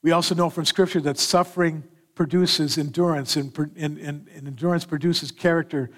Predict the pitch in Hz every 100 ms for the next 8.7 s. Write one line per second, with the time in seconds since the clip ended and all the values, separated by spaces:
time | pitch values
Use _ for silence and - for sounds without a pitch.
0 | - _ 139 - 196 190 196 175 170 165
1 | 185 175 165 - - 190 190 - - _
2 | _ _ 151 135 175 170 165 131 117 -
3 | _ _ _ _ _ _ _ _ _ _
4 | _ _ _ _ _ _ _ - 185 196
5 | 220 190 170 156 156 208 208 190 143 143
6 | - 156 151 156 165 180 175 - 190 175
7 | 151 143 - 170 160 156 147 131 151 -
8 | 127 - 147 127 - -